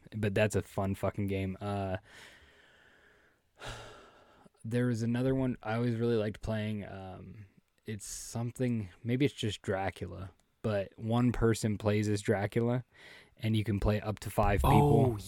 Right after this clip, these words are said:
Speaker 2: yeah. I think I, I found that on, um, Will Wheaton's channel, and
Speaker 1: Yes.
Speaker 2: where they tested out games. And,
Speaker 1: Yes.
Speaker 2: uh, yeah, I was telling you about that one, and you said that you had found that one, you'd played
Speaker 1: I've
Speaker 2: it.
Speaker 1: played, it's fun. It's a blast. So it's basically, if you have five people, it's four v one,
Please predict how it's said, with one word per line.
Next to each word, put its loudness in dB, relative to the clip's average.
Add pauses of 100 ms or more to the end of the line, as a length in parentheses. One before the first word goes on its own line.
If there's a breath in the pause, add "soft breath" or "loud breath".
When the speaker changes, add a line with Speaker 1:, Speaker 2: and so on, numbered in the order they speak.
Speaker 2:
yeah. -2
I 4
think 2
I, 2 (140)
I 6
found 6
that 4
on, 0
um, -2 (320 loud breath)
Will 10
Wheaton's 4
channel, 2
and -10
Speaker 1:
Yes. 6
Speaker 2:
where 10
they 10
tested 6
out 8
games. 2
And, 6
Speaker 1:
Yes. 2
Speaker 2:
uh, 0 (360 loud breath)
yeah, 10
I 10
was 8
telling 12
you 10
about 10
that 12
one, 10
and 4
you 6
said 6
that 4
you 4
had 0
found 0
that 0
one, -4
you'd -6
played -2
Speaker 1:
I've 6
Speaker 2:
it. -4
Speaker 1:
played, 4
it's 2
fun. 0 (100)
It's 2
a 2
blast. -2
So 6
it's 4
basically, 8
if 4
you 8
have 4
five 2
people, 4
it's -2
four 6
v 4
one, 0